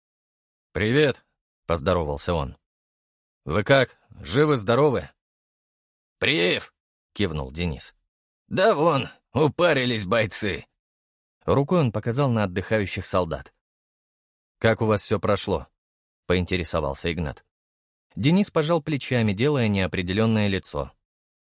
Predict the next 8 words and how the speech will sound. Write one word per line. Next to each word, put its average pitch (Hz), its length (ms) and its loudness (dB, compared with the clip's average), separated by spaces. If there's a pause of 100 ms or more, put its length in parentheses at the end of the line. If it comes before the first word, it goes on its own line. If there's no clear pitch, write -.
(220)
«Мы 165 480 4
с 143 40 -2
запада 131 600 2
заходили 117 520 0
в 98 80 -4
город», 107 420 -2 (320)
произнес 85 540 -4
он. 65 160 -10